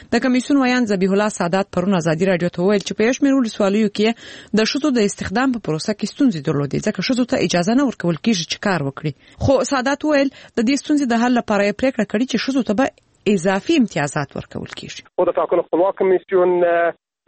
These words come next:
Speaker 2: رهبرۍ او وروستۍ، اه، کې پریکړه وکړه په هغو سیمو کې چې هغلته ښځینه وي، اه، اجازه د دې نه لري چې، اه، په دغه پروسه کې همکاري وکړي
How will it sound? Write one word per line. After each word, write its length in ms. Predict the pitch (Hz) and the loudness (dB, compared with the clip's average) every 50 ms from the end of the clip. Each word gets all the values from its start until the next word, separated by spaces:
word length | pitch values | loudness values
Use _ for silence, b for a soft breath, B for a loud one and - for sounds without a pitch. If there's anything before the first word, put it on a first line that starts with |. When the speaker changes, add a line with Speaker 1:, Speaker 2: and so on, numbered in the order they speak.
| 165 156 156 160 160 | 0 0 2 2 0
Speaker 2:
رهبرۍ 440 | 156 165 147 165 170 180 175 180 180 180 170 165 | -2 -2 -2 0 0 2 2 4 4 4 4 2
او 60 | 156 | 0
وروستۍ، 460 | 151 147 147 - _ _ 185 185 185 180 180 180 | -2 -4 -10 -12 _ _ -2 0 2 2 4 4
اه، 160 | 175 165 165 160 - | 4 4 2 2 2
کې 100 | 185 160 151 - - | 2 0 0 0 0
پریکړه 340 | 185 214 220 - 226 208 190 196 | 0 0 0 2 2 2 2 2
وکړه 360 | 185 - - 196 180 180 180 175 - - | 2 0 0 0 2 2 2 0 0 0
په 80 | 165 151 175 | -2 -2 0
هغو 240 | 185 175 170 170 170 170 160 - _ | -2 0 2 2 4 4 2 0 _
سیمو 200 | - 214 202 196 185 - | -4 0 0 0 0 0
کې 80 | 180 - | -2 -2
چې 80 | - 165 156 | 0 0 0
هغلته 280 | 147 175 175 - 180 165 - | 0 0 -2 0 -2 -2 0
ښځینه 320 | - 160 143 147 160 175 175 175 | -2 -4 -2 0 2 2 4 4
وي، 140 | 175 170 165 | 4 2 2
اه، 640 | - _ _ _ _ _ - 165 156 156 156 156 151 151 165 | 0 _ _ _ _ _ -2 0 2 4 4 4 2 2 0
اجازه 280 | 147 165 156 143 151 175 | 0 0 0 0 0 0
د 80 | 165 160 147 | 0 0 0
دې 80 | 160 156 170 | 0 2 2
نه 80 | 202 220 | 2 2
لري 180 | 214 202 208 196 - - | 2 2 0 0 0 0
چې، 100 | 202 185 185 180 175 151 _ _ _ _ _ 175 | 2 2 4 2 0 -2 _ _ _ _ _ 0
اه، 140 | 175 170 | 2 2
په 100 | - - | 2 0
دغه 140 | 180 180 175 | -2 -2 -2
پروسه 320 | - - 180 165 - 202 175 | 0 0 0 0 0 0 -2
کې 160 | - - 170 | 0 -2 -2
همکاري 300 | 160 - - 175 170 180 | -2 0 0 0 0 2
وکړي 360 | 175 170 160 - - 180 170 | 2 0 0 0 2 2 4